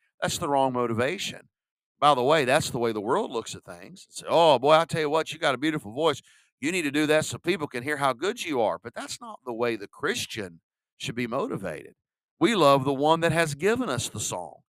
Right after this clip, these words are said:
We love the one that has given us the voice, and so we want to sing because he loved me and we love him back. Amen. Let's get this supernatural motive down.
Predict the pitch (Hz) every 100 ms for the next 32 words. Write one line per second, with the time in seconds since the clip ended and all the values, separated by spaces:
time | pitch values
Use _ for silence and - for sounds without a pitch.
0 | _ _ _ _ - 226 170 143 135 147
1 | 151 160 160 175 160 143 208 240 214 127
2 | - 110 101 104 113 139 - _ - 147
3 | 151 156 151 202 165 135 127 - 208 202
4 | 151 160 156 156 151 139 123 - 180 160
5 | 147 143 131 175 160 147 175 _ _ _
6 | - 107 131 139 113 113 131 120 104 87
7 | 80 _ - 165 165 170 170 160 208 -
8 | - 233 - 156 147 - 156 175 143 131
9 | 131 131 123 113 107 104 113 104 95 92
10 | 92 90